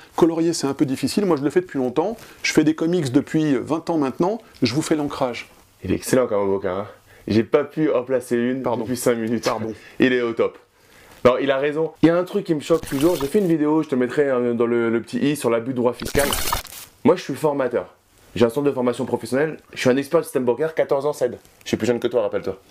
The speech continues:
Speaker 2: Quatorze ans d'ici, d'expertise système bancaire, je le connais vraiment bien. L'investissement immobilier, plus d'un, plus d'un virgule cinq million d'euros, je le connais très bien. Le juridique, je l'ai manipulé, mais je suis pas un professionnel du juridique.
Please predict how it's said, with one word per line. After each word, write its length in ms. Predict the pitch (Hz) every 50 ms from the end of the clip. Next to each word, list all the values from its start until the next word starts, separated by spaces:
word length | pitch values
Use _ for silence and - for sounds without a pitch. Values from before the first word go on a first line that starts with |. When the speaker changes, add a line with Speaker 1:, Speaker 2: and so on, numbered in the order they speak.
| - - - - - - - - - - - - - - - -
Speaker 2:
Quatorze 360 | - 160 165 - 180 170 160
ans 100 | 170 170
d'ici, 220 | 156 139 - - - -
d'expertise 480 | 123 127 143 143 - 165 151 - 165 151
système 220 | - - 135 127
bancaire, 340 | 127 127 123 147 151 143 135
je 60 | 127
le 80 | 127 123
connais 320 | 131 127 131 135 - -
vraiment 400 | - 101 107 117 120 123 123 123
bien. 220 | 113 110 107 95 - - _ _ -
L'investissement 380 | 104 120 127 139 - 135 147
immobilier, 440 | 139 139 131 131 135 131 139 143 139
plus 200 | 127 - - 156
d'un, 120 | 147 143 131 135 131 131 - - - - 117 - - _
plus 100 | - 170
d'un 180 | 151 135 156 151
virgule 280 | 143 139 135 139 123
cinq 180 | 113 143 131 127
million 220 | 131 127 123 127
d'euros, 360 | 120 127 127 127 143 151 147 - - _ _ - _ -
je 100 | 104 110
le 60 | 117
connais 400 | 117 - 120 120 123 123 - - _ _ _ _ _ _
très 180 | - - 127
bien. 220 | 117 110 107 95 - - _ _ _ _ _ - - - _ - _ - - - -
Le 160 | - 139 175
juridique, 600 | 185 165 185 175 160 160 139 175 208 208 - - _ _ _ _ _ _ _ _ _ _
je 160 | - 104 107 139
l'ai 60 | 151
manipulé, 520 | 156 151 156 147 139 - 135 131 123 107 92 - _ _ _ _ _ _ _ _ -
mais 100 | 107 117
je 80 | 117 -
suis 120 | - 120
pas 120 | - 135
un 100 | 143 139
professionnel 460 | 131 - 127 117 120 117 - 127 123 123
du 100 | 113 113
juridique. 440 | 110 120 113 123 123 123 127 -